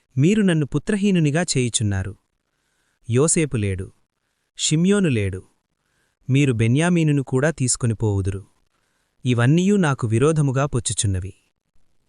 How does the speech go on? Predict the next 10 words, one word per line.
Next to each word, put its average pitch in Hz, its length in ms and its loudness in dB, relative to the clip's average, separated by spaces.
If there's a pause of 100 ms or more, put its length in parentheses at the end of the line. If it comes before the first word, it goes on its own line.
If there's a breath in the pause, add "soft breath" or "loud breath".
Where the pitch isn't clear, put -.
ముప్పై 151 340 0
ఏడు. 123 360 0 (880)
అందుకు 139 300 2
రూబేను, 147 580 0 (560)
"నేనతన్ను 175 520 2
నీ 147 200 2
యొద్దకు 143 300 -2
తీసుకొని 160 480 -2
రాని 120 260 2
ఎడల 110 380 -2